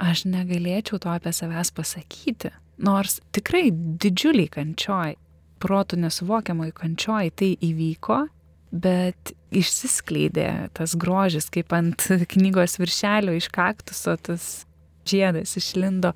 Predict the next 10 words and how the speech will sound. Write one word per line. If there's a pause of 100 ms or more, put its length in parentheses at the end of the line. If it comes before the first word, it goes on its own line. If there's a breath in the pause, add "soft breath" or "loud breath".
Tai
tikrai
didžiulės
kančios
akivaizdoj
gali
toks
va
didžiadvasiškumas
atsirasti.